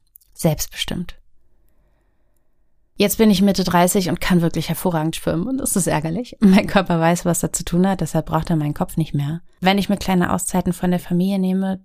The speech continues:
dann immer noch im Schwimmbad und es ist immer noch schön. Und ich freue mich drauf, dass es bald wieder öffnet, hoffentlich. Aber den Effekt wie früher hat's halt nicht mehr. Mein Körper kommt klar, meine Gedanken schweifen ab, zurück zur Familie und die hat im Schwimmbecken ja eigentlich nichts verloren.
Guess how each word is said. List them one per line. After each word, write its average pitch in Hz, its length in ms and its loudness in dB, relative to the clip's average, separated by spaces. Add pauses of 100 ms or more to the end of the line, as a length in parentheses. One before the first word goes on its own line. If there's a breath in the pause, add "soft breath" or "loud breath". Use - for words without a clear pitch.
dann 170 280 -6
immer 214 240 2
noch 214 160 -2
im 226 60 -2
Schwimmbad 208 420 -2
und 175 100 2
es 170 160 -2
ist - 120 -2
immer 214 240 2
noch 240 120 0
schön. 240 420 -2 (520)
Und 170 320 2
ich - 160 -2
freue 202 160 4
mich 214 160 2
drauf, 180 260 0
dass 180 200 -4
es - 80 -10
bald - 280 -4
wieder 170 180 -2
öffnet, - 460 -4
hoffentlich. 190 640 -6 (760)
Aber 185 180 0
den 180 140 2
Effekt 175 260 -2
wie 170 60 -2
früher 160 340 0
hat's - 180 -6
halt 156 160 -14
nicht - 200 -14
mehr. - 100 -16 (280)
Mein 190 120 0
Körper 208 280 0
kommt 180 220 -4
klar, 190 260 2
meine 180 200 -2
Gedanken 175 360 -2
schweifen - 340 -6
ab, 170 220 -8
zurück - 520 -10
zur - 140 -12
Familie 165 720 -2
und 156 140 -8
die 156 100 -2
hat - 120 -8
im - 40 -20
Schwimmbecken 160 460 0
ja 151 120 0
eigentlich 147 280 -4
nichts - 180 -4
verloren. 147 440 -4